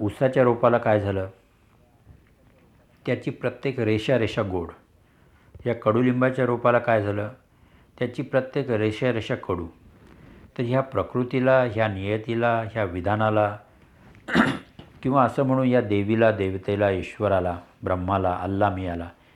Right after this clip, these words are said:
हे काय सुचलं की एकाला एवढं मोठं गोड केलं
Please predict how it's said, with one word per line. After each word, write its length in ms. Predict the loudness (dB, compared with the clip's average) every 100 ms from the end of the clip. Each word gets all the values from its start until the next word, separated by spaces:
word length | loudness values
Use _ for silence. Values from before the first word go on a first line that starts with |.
| -6
हे 60 | -6
काय 300 | 0 2 2
सुचलं 500 | 2 -4 0 -2 -2 -10 -20 _ _
की 140 | -10 -8 -6
एकाला 400 | -4 4 6 6
एवढं 240 | 4 2
मोठं 320 | 0 -2 -2
गोड 220 | 2 2 2
केलं 220 | 2 0